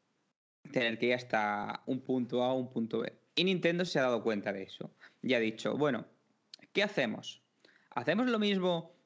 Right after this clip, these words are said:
que hicimos en el, el Wind Waker de, de Wii U cuando hicimos el remake? Que era un coñazo tener que navegar, que hay veces que navegando en el juego de GameCube, eh, tenías que estar tres y cuatro minutos viendo agua mientras llegabas al sitio.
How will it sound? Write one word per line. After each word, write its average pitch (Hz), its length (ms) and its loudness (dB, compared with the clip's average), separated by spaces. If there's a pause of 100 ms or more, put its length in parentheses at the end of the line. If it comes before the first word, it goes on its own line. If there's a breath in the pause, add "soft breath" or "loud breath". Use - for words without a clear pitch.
que 165 100 2
hicimos 156 480 0
en 139 160 2
el, 123 680 0 (320)
el 123 180 2
Wind 139 280 2
Waker 131 560 2
de, 117 600 0 (240)
de 123 180 2
Wii 131 320 2
U 147 100 2
cuando 123 180 0
hicimos 135 260 -2
el 123 160 2
remake? 123 540 0 (320 loud breath)
Que 151 100 2
era 170 140 2
un 165 120 -2
coñazo 139 520 0
tener 139 260 0
que 139 100 0
navegar, 131 460 2
que 120 160 0
hay 123 160 2
veces 139 340 0
que - 120 -2
navegando 123 480 2
en 120 60 0
el 113 160 -2
juego 131 220 -2
de 120 100 2
GameCube, 120 560 -2 (480 loud breath)
eh, 117 380 2
tenías 127 280 0
que - 100 -2
estar 131 680 0 (480)
tres 147 300 0
y 120 60 -2
cuatro 135 260 0
minutos 123 340 0
viendo 123 300 2
agua 120 520 0
mientras 120 280 -4
llegabas 120 340 0
al 117 120 -2
sitio. 131 400 -4